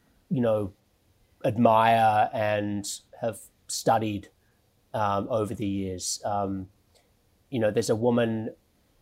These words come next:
uh, well, I, she, she went a bit round the bend in,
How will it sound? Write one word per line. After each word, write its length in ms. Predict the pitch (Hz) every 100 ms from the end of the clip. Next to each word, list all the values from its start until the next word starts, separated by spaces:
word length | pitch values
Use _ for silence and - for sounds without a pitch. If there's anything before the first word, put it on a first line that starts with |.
| _
uh, 440 | 127 113 104 104 - - _ _ _ _ _ _ _
well, 280 | 156 107 92 -
I, 100 | 147 - _ _ _ _ _ _ _
she, 220 | - 139 -
she 100 | 147
went 140 | 147
a 40 |
bit 140 | 127 139
round 240 | 123 113
the 60 | 107
bend 260 | 117 107
in, 160 | 107